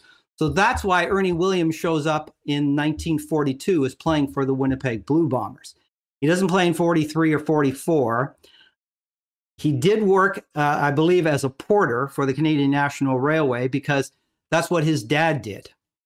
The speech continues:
His dad was a porter, and I came across his dad in the nineteen twenty census. His dad's American, his mother's American.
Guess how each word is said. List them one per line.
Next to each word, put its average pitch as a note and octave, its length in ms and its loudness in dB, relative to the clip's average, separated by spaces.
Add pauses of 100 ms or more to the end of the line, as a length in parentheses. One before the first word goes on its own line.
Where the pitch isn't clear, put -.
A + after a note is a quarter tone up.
(380)
His B2 120 -2
dad D#3 340 2
was C3 140 0
a B2 40 -4
porter, B2+ 460 -2
and C3 120 2
I C3+ 120 0
came G#3 320 -4
across E3+ 420 0
his C#3 240 -2
dad D#3 460 0
in C#3 300 0
the C3 100 0
nineteen D#3 480 0
twenty D3 340 -2
census. A2+ 640 -4
His C3 160 -2
dad's C#3 340 0
American, D#3+ 520 0
his B2+ 120 -2
mother's D3+ 360 -2
American. C3+ 500 -2